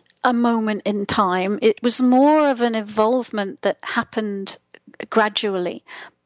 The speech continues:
But if I have to pick a moment in time, then I do remember,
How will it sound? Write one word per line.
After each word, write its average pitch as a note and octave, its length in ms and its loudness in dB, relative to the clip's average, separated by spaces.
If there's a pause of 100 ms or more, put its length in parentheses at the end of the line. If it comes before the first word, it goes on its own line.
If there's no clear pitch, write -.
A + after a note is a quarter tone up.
(120)
But D4 160 2
if D4+ 160 -2
I C#4 80 4
have - 420 -6
to C4+ 120 -4
pick - 460 -6
a - 80 -4
moment G3+ 540 -4
in G3 200 -6
time, G#3 520 -4 (760)
then B3 260 0
I B3+ 140 2
do D#4 280 0
remember, G#3+ 680 0